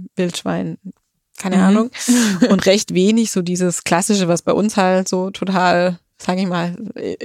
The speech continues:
Speaker 1: in oder normal ist, also irgendwie so klassische reiner Gemüsebrei.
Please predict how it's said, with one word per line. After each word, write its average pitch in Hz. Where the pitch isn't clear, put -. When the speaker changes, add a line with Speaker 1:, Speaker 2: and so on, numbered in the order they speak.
Speaker 1:
in 202
oder 165
normal 170
ist, 185
also 160
irgendwie 165
so 165
klassische 165
reiner 165
Gemüsebrei. 180